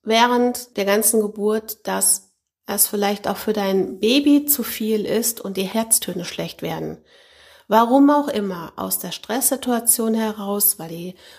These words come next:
Versorgung nicht mehr so optimal ist. Es zeigt sich vieles erst dann in dieser Situation. Und schlechte Herztöne sind nicht gleich schlechte Herztöne. Es gibt auch gewisse Stresssituationen, die für dein Baby völlig in Ordnung sind,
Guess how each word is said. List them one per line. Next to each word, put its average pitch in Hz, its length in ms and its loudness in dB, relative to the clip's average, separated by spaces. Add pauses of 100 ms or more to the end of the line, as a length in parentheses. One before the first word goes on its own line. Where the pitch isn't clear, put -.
Versorgung 240 720 4
nicht 240 260 -4
mehr 214 140 0
so 214 140 -2
optimal 202 680 -4 (120)
ist. 202 440 2 (500)
Es 208 220 -2
zeigt 247 300 0
sich - 200 -4
vieles 247 320 2
erst - 760 -4 (100)
dann 202 260 2
in 214 160 2
dieser 208 260 0
Situation. 202 1000 0 (180)
Und 190 800 -2
schlechte 202 400 -2
Herztöne 220 540 4
sind 214 180 0
nicht 214 160 0
gleich 196 220 -2
schlechte 196 320 -4
Herztöne. 202 540 2
Es 180 140 -4
gibt - 240 -8
auch 185 400 -6 (260)
gewisse 196 360 0
Stresssituationen, 208 1080 2
die 196 480 -4
für - 200 -8
dein 185 260 -2
Baby 190 360 -4
völlig 262 420 2
in 185 120 -2
Ordnung 202 420 -2
sind, 185 400 -2